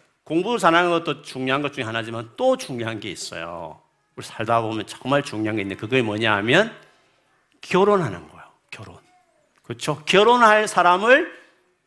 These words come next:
초이스하는 것, 딱 추즈하는 것도 되게 우리에게 중요한 일이에요. 그렇죠? 어, 우리 친구들은 엄마 아빠가 언제 만났을까?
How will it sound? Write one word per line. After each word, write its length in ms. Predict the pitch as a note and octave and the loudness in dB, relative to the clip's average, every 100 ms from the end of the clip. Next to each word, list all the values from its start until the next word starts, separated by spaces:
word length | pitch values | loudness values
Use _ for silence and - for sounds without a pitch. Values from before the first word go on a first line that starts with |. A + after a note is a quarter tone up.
| _ | _
초이스하는 600 | - G3+ G#3+ - C3 A2 | -6 -2 -2 -2 -4 -4
것, 220 | G2 - | -10 -12
딱 180 | - - | -14 -12
추즈하는 560 | - - A3 F3+ B2 A2 | -10 -10 -4 -2 -2 -4
것도 520 | - - C3 G#2 - _ _ _ - | -10 -4 -2 -2 -6 _ _ _ -18
되게 300 | - - C4 | -16 -8 -6
우리에게 280 | G#3 E3 D#3 | -4 -4 -4
중요한 500 | - A2+ A#2+ D3 C3+ | -6 -4 -2 0 -2
일이에요. 720 | F2+ E2+ F2 F2 F2 E2 - _ _ _ | -6 -12 -12 -12 -10 -12 -16 _ _ _
그렇죠? 720 | - G#2+ - G2 G#2 F#2+ D#2+ - _ _ - - - - - - - - - _ | -14 -10 -6 -2 0 -2 -6 -16 _ _ -20 -20 -10 -6 -6 -6 -8 -10 -18 _
어, 840 | D3+ D3+ D#3 D#3 D3+ D3+ D#3 D#3 - - _ _ _ | 6 10 10 10 8 8 6 2 -6 -20 _ _ _
우리 500 | E3+ G3+ G3+ G3+ - _ _ _ | 4 6 6 4 -4 _ _ _
친구들은 600 | - B3 A#3 F#3+ F3 E3+ E3+ | -6 -2 0 4 6 6 4
엄마 240 | A3 A3 | 4 6
아빠가 840 | G#3 G#3+ G3 F3+ F3 E3 E3 - - _ _ _ _ _ _ _ _ _ _ | 6 4 4 6 6 6 4 -4 -20 _ _ _ _ _ _ _ _ _ _
언제 320 | C#3+ D#3 F#3 | 0 2 4
만났을까? 800 | A#3+ G3 C#3+ - G#2+ - G#2 G3+ | 2 2 0 -2 -8 -8 -8 -8